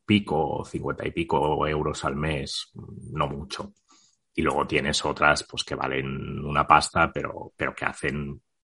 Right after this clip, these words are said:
virguerías. Lo que pasa es que han bajado mucho los precios porque,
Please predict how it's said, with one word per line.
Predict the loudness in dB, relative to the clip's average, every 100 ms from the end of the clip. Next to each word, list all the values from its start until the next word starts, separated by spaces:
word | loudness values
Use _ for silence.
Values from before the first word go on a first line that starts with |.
| _ _ _ -12
virguerías. | -6 -4 -4 -4 -4 -4 -6 -14 -20 -20 -20 -20 _ -6
Lo | -2
que | 2
pasa | 2 0
es | 0
que | 4 6 6 10
han | 10 10
bajado | 8 8 6
mucho | 4 2 4
los | 4 4
precios | 8 8 10 6 6 -2 -14 -18 -18 -20 _
porque, | -2 -2 -2 -4 -2 -2 -2 -4 -6